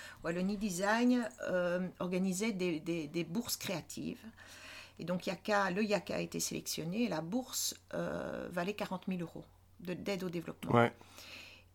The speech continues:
Speaker 1: Et très rapidement, ben voilà, j'ai fait l'inscription, j'ai passé les, les, les, les différents steps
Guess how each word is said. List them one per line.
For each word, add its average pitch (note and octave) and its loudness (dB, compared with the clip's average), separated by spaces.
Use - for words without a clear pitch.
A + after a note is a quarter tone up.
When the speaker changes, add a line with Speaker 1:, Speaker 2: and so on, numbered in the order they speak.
Speaker 1:
Et D#3+ 4
très - 2
rapidement, F#3 2
ben C3+ -2
voilà, D3+ -2
j'ai F#3+ 0
fait D#3+ -6
l'inscription, D3 -4
j'ai F#3+ -4
passé - -2
les, D#2+ -4
les, E2+ -6
les, - -4
les D3 -2
différents D3+ -8
steps B3 -2